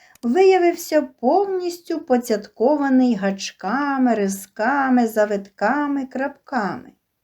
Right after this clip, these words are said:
Мабуть, хтось узяв перо і, умочивши його в чорнило, обписав аркуш словами і розмалював малюнками. «Навіщо тобі знадобилося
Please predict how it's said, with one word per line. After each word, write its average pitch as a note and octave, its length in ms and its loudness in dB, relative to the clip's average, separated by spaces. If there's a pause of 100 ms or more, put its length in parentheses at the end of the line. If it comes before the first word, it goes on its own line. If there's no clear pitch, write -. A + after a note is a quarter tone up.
(480)
Мабуть, G3 420 0
хтось E4+ 500 -2
узяв A#3 520 0
перо A3 680 0 (360)
і, A#3 120 4
умочивши D#4 760 0
його C#4+ 320 4
в D4+ 80 -6
чорнило, D#4 920 0 (260)
обписав E4+ 1000 0
аркуш C4+ 600 0
словами D#4 920 -2 (320)
і A3 100 -4
розмалював F#3 800 0
малюнками. A#3+ 1000 -2 (880)
«Навіщо D4 720 0
тобі D#4 460 0
знадобилося B3 1200 2